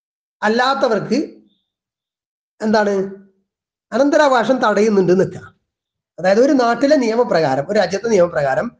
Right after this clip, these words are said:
അവരുടെ റയ്യത്ത്, റിയായ, അതിന്റെ ബഹുവചനാണ്. അപ്പൊ അവരുടെ പ്രജകൾക്ക് അല്ലാത്തവർക്ക് അനന്തരാവകാശം തടയുന്നുണ്ട് എങ്കിൽ, ഏ, അപ്പൊ ഫമനഅൽ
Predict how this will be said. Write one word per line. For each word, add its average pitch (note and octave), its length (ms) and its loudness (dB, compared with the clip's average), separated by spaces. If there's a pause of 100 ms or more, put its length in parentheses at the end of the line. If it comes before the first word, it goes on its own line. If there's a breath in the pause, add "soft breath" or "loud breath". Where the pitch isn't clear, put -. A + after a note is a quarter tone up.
(600)
അവരുടെ C#4+ 520 2
റയ്യത്ത്, C4 680 2
റിയായ, G3+ 360 2 (680)
അതിന്റെ F3+ 240 0
ബഹുവചനാണ്. F#3 520 -2 (360)
അപ്പൊ A3 140 0 (220)
അവരുടെ C4+ 340 2 (400)
പ്രജകൾക്ക് G#3+ 420 2
അല്ലാത്തവർക്ക് A3 720 0
അനന്തരാവകാശം G#3 760 0
തടയുന്നുണ്ട് A#3 540 2
എങ്കിൽ, D#3 500 -4 (800)
ഏ, C#4 120 -4 (1400)
അപ്പൊ D#4+ 280 2 (1000)
ഫമനഅൽ C#4+ 440 2